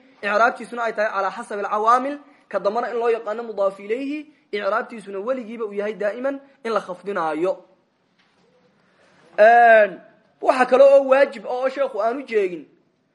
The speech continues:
mudaafka waxa waajiba in al laga qaawiyo. Al, alna waa laga jaraa mudaafka, ashana waa laga qaawiya. Ghulaamu Zaydin, dee lama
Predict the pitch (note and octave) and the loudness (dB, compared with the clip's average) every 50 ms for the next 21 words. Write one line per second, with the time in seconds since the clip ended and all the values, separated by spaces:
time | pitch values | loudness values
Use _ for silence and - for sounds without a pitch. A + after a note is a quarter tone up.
0 | _ _ _ _ _ _ - - G3 A3 A3+ A3 C#4 C#4+ C#4 C4 - - A3 B3+ | _ _ _ _ _ _ -10 -4 -2 0 4 4 6 6 6 4 2 0 0 0
1 | C#4+ C#4 A#3+ G#3+ G#3 A#3+ C4 A#3+ - A#3+ B3 B3+ B3 - - C4 C4+ B3+ A#3+ A3+ | 0 0 0 -2 0 0 -2 -2 -4 -4 -6 -6 -6 -4 0 0 2 2 2 -2
2 | A#3+ A#3 - F#3+ E3+ D3+ C#3 C#3 - - - A#3+ B3 A3 E3 B2 - _ _ _ | -2 -4 -4 -4 -4 -6 -6 -10 -8 -2 2 2 4 2 2 -2 -8 _ _ _
3 | _ _ _ _ _ _ _ _ _ - A3 B3 B3 A#3 A3+ A3+ G#3+ G#3 G#3 G#3+ | _ _ _ _ _ _ _ _ _ -4 -2 -2 -2 -2 -2 -2 -2 -2 -4 -6
4 | G3+ F#3 E3 C3+ - _ _ _ _ _ _ _ _ _ _ - E3 E3 E3+ G3+ | -8 -10 -10 -12 -12 _ _ _ _ _ _ _ _ _ _ -20 -18 -10 -6 -4
5 | G3+ F#3 - - _ _ _ _ _ _ _ _ _ _ _ - G#3+ A3+ A3 - | -4 -4 -4 -8 _ _ _ _ _ _ _ _ _ _ _ -8 -8 -8 -8 -8
6 | G#3+ A3 A3 G#3+ G3 F#3+ G3 G#3 - E3+ D#3+ D3+ C#3 C3 A#2+ - _ _ _ _ | -10 -6 -4 -2 -2 -2 -4 -8 -10 -10 -10 -10 -10 -14 -18 -20 _ _ _ _
7 | _ _ _ D#3+ E3 G3 G#3 A3 B3 C4 B3+ A#3 G#3 F3+ G#3+ A#3 C4+ C4+ A3 A3+ | _ _ _ -12 -6 0 2 2 2 0 -2 -8 -10 -8 -6 -6 -6 -8 -10 -12
8 | F#3+ E3 D#3 G3+ G3+ G3+ G#3+ A3 C4 | -12 -8 -4 -2 0 0 0 0 -2